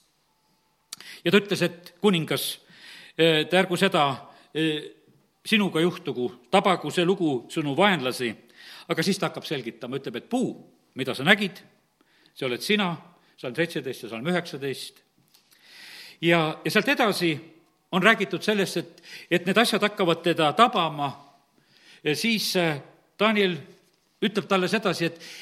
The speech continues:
et sa võiksid sellest nagu pääseda, kui sa oma pattudest pöörduksid, kui sa viletsate peale halastaksid,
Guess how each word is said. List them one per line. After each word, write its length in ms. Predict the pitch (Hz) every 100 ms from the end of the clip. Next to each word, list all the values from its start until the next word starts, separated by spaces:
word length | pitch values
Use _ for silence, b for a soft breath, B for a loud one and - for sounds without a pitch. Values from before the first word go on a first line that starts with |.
| B
et 80 | 170
sa 100 | 202
võiksid 500 | 190 320 - - -
sellest 400 | 196 190 151 -
nagu 160 | 175 165 240
pääseda, 580 | 208 131 120 101 95 85 _ _ b b -
kui 120 | 190
sa 200 | 180 165 - - _ _ 165
oma 120 | 175
pattudest 500 | 226 220 135 127 - -
pöörduksid, 600 | 190 185 185 - 196 - - - B B B
kui 100 | 214
sa 120 | 190
viletsate 500 | 208 247 - - 151 151
peale 240 | 131 127
halastaksid, 680 | 185 190 - 185 - 196 -